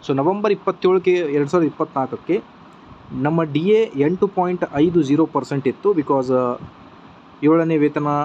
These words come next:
ಆಯೋಗ ಏನಿದೆ, ಜಾರಿ ಆಗೋದಕ್ಕಿಂತ ಮೊದಲು ಡಿ ಎ ಮರ್ಜ್ ಆಗಿರುವ ಕಾರಣದಿಂದ ನಲವತ್ತೆರಡು ಪಾಯಿಂಟ್ ಐದು ಪರ್ಸೆಂಟ್ರಿಂದ ನಮ್ಮ ಡಿ ಎ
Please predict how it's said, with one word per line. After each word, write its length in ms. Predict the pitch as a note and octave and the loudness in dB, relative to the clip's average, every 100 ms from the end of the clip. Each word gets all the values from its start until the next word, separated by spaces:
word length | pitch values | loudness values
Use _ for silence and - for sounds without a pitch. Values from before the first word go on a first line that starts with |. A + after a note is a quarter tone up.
| - | -4
ಆಯೋಗ 320 | C3 C3 C3+ C3 C3 B2+ B2+ - - - - | -2 2 2 4 2 0 -4 -10 -20 -14 -2
ಏನಿದೆ, 360 | C3+ B2 E3+ - - - B2+ | -2 0 -4 -6 -16 -8 -2
ಜಾರಿ 220 | C#3 C#3+ | 0 0
ಆಗೋದಕ್ಕಿಂತ 640 | C3+ B2+ C3 C3 A#2+ A#2 | 0 0 -2 -4 -8 -6
ಮೊದಲು 340 | A#2+ A#2+ A#2+ C3+ - - - - A#2 | -6 -6 -6 -6 -8 -20 -20 -20 -2
ಡಿ 80 | C#3 | 2
ಎ 240 | D#3 D3+ D3+ - A2+ A2+ | 4 2 -4 -16 -10 -2
ಮರ್ಜ್ 260 | D3 D#3 | -2 0
ಆಗಿರುವ 340 | D3 C#3 C#3 C3+ | -2 0 0 0
ಕಾರಣದಿಂದ 480 | C3 B2 A#2+ A2+ D3+ - - - - - | -2 -4 -4 -4 -6 -8 -18 -20 -20 -8
ನಲವತ್ತೆರಡು 600 | C3+ D#3+ G3+ - G3 F#3 | 0 2 0 0 0 2
ಪಾಯಿಂಟ್ 300 | F3+ F3 E3+ | 0 -4 0
ಐದು 200 | C#3 D#3 | 0 0
ಪರ್ಸೆಂಟ್ರಿಂದ 600 | D3+ B2 D3+ C#3+ C3 A#2+ | -4 -6 -6 -6 -6 -6
ನಮ್ಮ 220 | F3 D3+ | -4 -4
ಡಿ 160 | A#2+ A#2+ | -4 -2
ಎ 220 | C3+ D#3+ | 0 -2